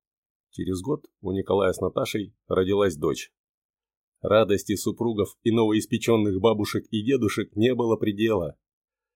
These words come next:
Дочку Коля и Наташа назвали Викторией. Это было предложение Николая.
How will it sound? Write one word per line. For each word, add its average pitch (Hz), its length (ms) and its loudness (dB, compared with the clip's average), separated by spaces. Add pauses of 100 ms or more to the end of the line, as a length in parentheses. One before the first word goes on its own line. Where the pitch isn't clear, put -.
(260)
Дочку 113 460 0
Коля 107 340 -2
и 104 40 -2
Наташа 95 480 0
назвали 104 400 0
Викторией. 85 760 0 (920)
Это 165 200 -2
было 135 200 0
предложение 123 600 4
Николая. 107 600 2